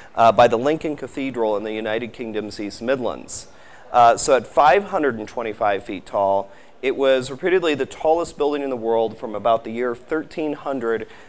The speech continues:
until its central spire collapsed in fifteen forty-nine and wasn't rebuilt. So if you imagine this Lincoln Cathedral, there was a center spire that was even taller than those two on the ends. So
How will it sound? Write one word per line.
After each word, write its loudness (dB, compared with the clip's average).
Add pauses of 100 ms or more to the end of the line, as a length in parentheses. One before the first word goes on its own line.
(140)
until 0
its 0
central -2
spire 2
collapsed 2
in -8
fifteen -8
forty-nine -4
and -6
wasn't -2
rebuilt. -2
So -2
if -6
you 0
imagine 2
this -2
Lincoln -2
Cathedral, 0
there 4
was 0
a -4
center -2
spire 2 (380)
that 0
was 0
even 0
taller -2
than -6
those -6
two -8
on -8
the -12
ends. -14 (1300)
So 4